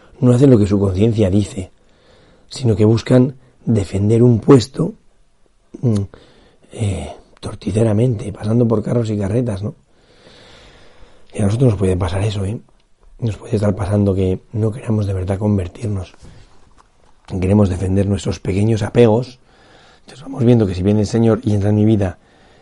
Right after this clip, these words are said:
y toca esos apegos, pues puede que, mm, tenga que cambiar muchas cosas. Y no sé si estoy dispuesto. Y por eso dicen, "Pues mira, no lo sabemos de dónde venía el bauti-, el bautismo de Juan el Bautista".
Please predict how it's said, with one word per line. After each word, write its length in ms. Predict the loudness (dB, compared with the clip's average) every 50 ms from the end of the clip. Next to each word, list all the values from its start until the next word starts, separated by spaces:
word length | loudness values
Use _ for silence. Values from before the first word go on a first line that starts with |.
| _ _ _ -12 -12
y 60 | -6
toca 300 | -4 -2 -2 -2 -2 -4
esos 160 | -2 -2 -2
apegos, 480 | -2 -2 0 0 0 0 0 -2 -4 -10 _ _ _ _ _ _ _ _ _ _ _ _ _ _
pues 120 | -20 -20 -8
puede 320 | -2 0 0 2 2 0
que, 320 | 0 -2 -2 -2 -4 -6 -10 -12 -16 _ _ _ _ _ _
mm, 480 | -16 -14 -14 -14 -16 -18 -18 -20 -16 -12
tenga 220 | -8 -6 -6 -4
que 100 | -6 -6
cambiar 260 | -8 -8 -6 -4 -2
muchas 300 | -2 -2 -2 -4 -6 -8
cosas. 440 | -8 -8 -8 -8 -8 -10 -12 -14 -18 _ _ _ _ _ _ _ _ _ _ _ _ -6
Y 140 | -2 0
no 100 | 0 0 0
sé 80 | 0
si 60 | -2 -4
estoy 280 | -4 -4 -2 -2 -2
dispuesto. 640 | -2 -2 -6 -6 -4 -4 -4 -4 -6 -14 -20 -20 -20 _ _ _ _ _ _ _ -20 -20 -20 _ -20
Y 40 | -20
por 120 | -14 -8
eso 100 | -4 -2
dicen, 340 | -2 -2 -2 -2 -4 -4 -6 -12 -20 -20 -20 -12
"Pues 120 | -6 -2
mira, 300 | 0 0 0 -2 -4 -8 _ _ _ _ _ _ 2
no 180 | 4 6 6
lo 100 | 6 4
sabemos 460 | 0 -4 -6 -6 -6 -8 -10 -14 -18 _ _ _ _ _ _ _ _ _ _ _ _ -16 -10
de 60 | -4
dónde 220 | -2 -2 -2 -2 -2
venía 440 | -2 -2 -4 -4 -6 -6 -8 -8 -6
el 120 | -4 -4
bauti-, 340 | -2 -4 -6 -8 -12 -14 -10 -6
el 140 | -4 -2 -2
bautismo 340 | -2 -2 -2 -2 0 0
de 60 | -2 -2
Juan 180 | -2 -2 -2 -2
el 60 | -4
Bautista". 440 | -4 -6 -8 -12 -14 -16 -20 -20